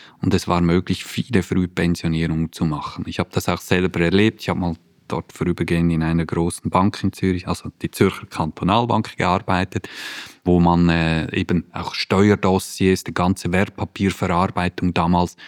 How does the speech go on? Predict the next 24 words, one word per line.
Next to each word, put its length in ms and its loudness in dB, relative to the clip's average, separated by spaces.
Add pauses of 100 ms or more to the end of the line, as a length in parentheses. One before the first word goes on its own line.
(180)
digitalisiert 760 0
hat, 160 -4
einfach 240 0
mit 200 0
Algorithmen. 720 2 (560)
Dort 180 2
gab 180 4
es 120 -4
viele 360 4
Auffangprogramme, 920 2
also 220 2
Leute, 320 2
die 160 2
intern 340 4
andere 320 2
Jobs 400 -2
hatten, 300 0
aber 100 -2
es 100 -4
gab 220 -4
viele, 380 2
die 100 0
früher 300 4
gingen, 420 -6